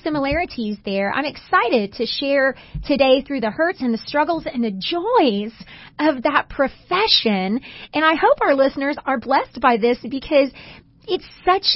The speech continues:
a beautiful and wonderful thing and so needed for our soldiers, um, in so many, many ways. Our key verse for today is Colossians three twenty-three and twenty-four. "Whatever you do,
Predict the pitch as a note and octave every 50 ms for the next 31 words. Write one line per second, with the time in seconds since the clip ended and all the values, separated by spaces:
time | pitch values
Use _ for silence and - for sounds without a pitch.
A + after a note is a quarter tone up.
0 | - - C#4 C4+ G#3+ G#3 - A3 G#3+ A#3 A3+ D4+ E4 F#4 G4 - - - C4+ B3+
1 | A#3 - C4 A#3 A#3+ A#3 A3 A3+ A#3+ C#4 D#4 E4+ D#4+ - C4 C4 - - - A#3+
2 | A#3 A3 G#3 G#3 G#3+ - - - - _ - C4 B3 A#3+ - - - - D#4 D#4
3 | E4+ E4 D#4 D4 C#4+ C#4 C#4 B3+ G3+ F#3+ F#3 F#3 - - - - - C#4 C4 B3
4 | B3 - - A3+ A3 A3 - - - - C#4 C4+ D4 D#4 - - D#4 D4+ D#4 D#4
5 | D4 D4+ - - - - B3 A#3 A3+ A3+ - - A#3+ A#3+ - - - - - D4
6 | C4+ C4+ B3 A#3 A3+ A#3+ C4 D4 D4 C#4 C4+ A#3 G3+ F#3+ - - - - - -
7 | A#3 A#3+ B3+ A#3+ A#3 A3+ G#3+ G3 G#3 G3 F#3 F3+ F3+ - G#3+ - - - - -
8 | - - - C#4+ D4+ - - F#4 G4 D#4 - D4+ C4 C#4 - - - B3 A#3 -
9 | A3+ A3 G#3 G3+ G3+ - - - A#3+ A3 A3 G#3+ A3 - - A3 A3 G#3+ G#3 -
10 | - - - - C4+ C4 C4 B3 A3+ G#3 G3 G3 G#3+ G#3+ - - - B3 B3 C4
11 | C#4+ C#4 - A#3 G#3+ G#3+ G3+ F#3+ F3+ F3+ - - A3+ G#3+ G#3+ - - G#3 G3+ G3+
12 | F#3+ F#3+ - _ - G3 F#3+ F3 - - G#3 - - - - - - - - -
13 | C#4+ D#4 - - B3 A#3 F4 D4+ D#4 E4 C4 A#3+ B3 A#3+ G3 - A3 G#3 F#3 F#3
14 | F3+ F#3